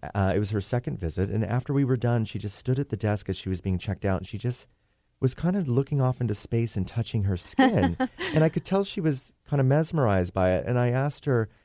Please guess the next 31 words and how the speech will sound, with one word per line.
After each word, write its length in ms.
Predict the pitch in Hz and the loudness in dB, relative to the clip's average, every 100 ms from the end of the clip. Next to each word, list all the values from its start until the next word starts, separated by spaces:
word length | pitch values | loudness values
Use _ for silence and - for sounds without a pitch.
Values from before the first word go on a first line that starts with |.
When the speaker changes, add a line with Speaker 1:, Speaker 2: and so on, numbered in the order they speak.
| _ _ | _ _
Speaker 1:
you 100 | - 123 | 2 2
know, 200 | 110 104 _ _ _ | 2 -4 _ _ _
you 100 | 113 | -2
know, 200 | 117 104 - 107 | 0 0 -2 -2
"How 140 | 110 | 2
does 160 | 113 117 | 2 0
it 80 | |
feel?" 480 | - 156 208 120 - 214 | -4 -4 0 0 0 0
Speaker 2:
Mm-hmm. 240 | 202 185 190 | 0 0 0
Speaker 1:
And 120 | 127 | 0
she 120 | 143 | 2
looked 240 | 131 160 - | 2 2 0
at 80 | 131 | 2
me 200 | 110 107 | 2 2
and, 220 | 104 - 117 | -2 -4 -4
and 240 | 113 - _ _ | -4 -6 _ _
just 260 | - 143 - | -12 -10 -6
looked 180 | 175 165 | -4 -2
me 80 | |
straight 240 | 160 - 160 | -4 -2 -2
in 60 | |
the 100 | 151 | 0
eye. 220 | 147 147 131 | 2 2 2
And 160 | 107 - | 0 -2
it 160 | 113 | -4
was 140 | 123 - | -4 -4
so 120 | 151 | -4
touching. 360 | - 151 - | -2 -4 -4
She, 240 | 110 - 117 | -6 -6 -10
she 180 | - 113 | -6 -6
said 340 | - 117 110 | 0 0 0